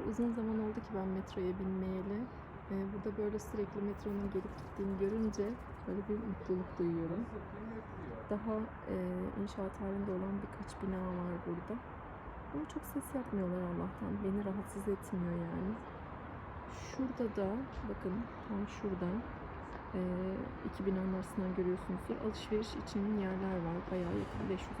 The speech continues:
metre kadar uzakta bana. E, yan tarafta da buradan görünmüyor ama şu binanın hemen sağında da bim var. E, şurada A yüz bir var arkadaşlar. Çok yakınında yine.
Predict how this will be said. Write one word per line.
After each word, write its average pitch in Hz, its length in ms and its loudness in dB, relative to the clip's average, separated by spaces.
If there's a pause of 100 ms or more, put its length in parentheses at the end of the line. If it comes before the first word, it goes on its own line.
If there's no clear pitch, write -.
metre 190 300 -2
kadar 196 260 0
uzakta - 360 -4 (100)
bana. 170 180 2 (680)
E, - 20 2 (280)
yan 233 140 4
tarafta 196 500 2
da 190 100 2
buradan 202 300 0
görünmüyor 208 380 4
ama 208 180 4
şu - 240 -4
binanın 196 540 4
hemen 196 280 2
sağında 202 580 2
da 214 100 2 (600)
bim 214 300 6
var. - 520 -2 (140)
E, 196 60 2 (220)
şurada 214 400 -2
A 196 120 4
yüz 196 140 6 (120)
bir 196 100 4
var 175 140 2 (100)
arkadaşlar. - 480 -4 (160)
Çok - 160 -6
yakınında - 480 0
yine. 175 280 0